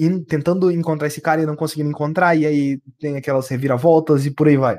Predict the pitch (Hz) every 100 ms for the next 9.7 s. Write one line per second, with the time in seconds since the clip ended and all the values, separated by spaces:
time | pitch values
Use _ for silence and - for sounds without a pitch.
0 | - _ _ _ 156 156 170 240 240 208
1 | 196 185 175 170 180 170 160 151 135 -
2 | 143 131 - 143 151 - 143 - 156 143
3 | - - 143 139 139 143 139 127 127 123
4 | 123 - 143 - _ _ _ - 165 170
5 | 196 262 214 143 165 - 226 233 _ _
6 | _ - 131 - 123 135 123 156 151 147
7 | 147 131 135 139 135 123 127 127 - 123
8 | - 143 151 139 160 180 147 127 120 123
9 | 123 113 117 110 113 113 151